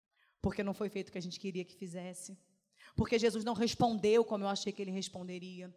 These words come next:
Ah, não, porque eu achei que não, ele não foi, não foi certo o que, <laughs> o que ele fez, que não foi certo, é ótimo. Ah, querida, a gente às vezes esquece com quem que a gente tá lidando, né?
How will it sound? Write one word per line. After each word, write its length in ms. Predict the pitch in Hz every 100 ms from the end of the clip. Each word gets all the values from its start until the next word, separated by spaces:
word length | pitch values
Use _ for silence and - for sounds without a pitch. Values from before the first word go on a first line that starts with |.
| - - -
Ah, 120 | 262
não, 160 | 285 277
porque 220 | 262 277
eu 80 | 262
achei 380 | 254 - 269 277
que 160 | 285
não, 840 | 269 269 262 254 240 226 202 190 - _
ele 140 | 240 254
não 100 | 269
foi, 180 | 277 269 -
não 140 | 233 254
foi 160 | 277
certo 380 | 262 247 220 208
o 20 |
que, 260 | 208 202 156 -
<laughs> 200 | - _
o 60 | 214
que 80 | 220
ele 120 | 196
fez, 220 | 202 202
que 140 | -
não 100 | 202
foi 180 | 202 208
certo, 460 | 196 - - - -
é 100 | 180
ótimo. 380 | 196 202 - _ _ _ _ _ _ _ _ _ _ _ _ _ _ _ - - - - - - -
Ah, 280 | 269 254 247
querida, 260 | 240 214 208
a 40 |
gente 200 | 208 226
às 80 | 202
vezes 260 | 202 196
esquece 420 | 202 - 190 185 -
com 120 | 196
quem 120 | 190
que 60 | 190
a 40 |
gente 180 | 180 190
tá 100 | 185
lidando, 440 | 170 156 175 180
né? 260 | 185 190